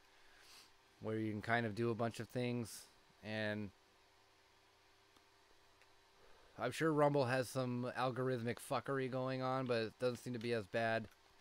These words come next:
Oh, there we go. Perfect option play. Doesn't seem to be as bad as what YouTube's going on right now.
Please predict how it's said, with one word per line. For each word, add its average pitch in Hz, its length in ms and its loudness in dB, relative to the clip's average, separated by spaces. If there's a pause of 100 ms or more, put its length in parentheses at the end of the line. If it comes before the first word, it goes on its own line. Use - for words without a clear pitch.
Oh, 98 180 -8
there 98 140 -6
we 107 80 -4
go. 110 220 -2
Perfect 107 340 -6
option 113 300 -2
play. 101 260 0 (880)
Doesn't 135 200 4
seem 135 140 0
to 127 60 2
be 131 140 4
as 120 140 4
bad 117 240 4
as 107 100 -6
what 110 120 0
YouTube's 107 500 0
going 104 300 -4
on 101 180 -4
right 101 200 -2
now. 98 300 -4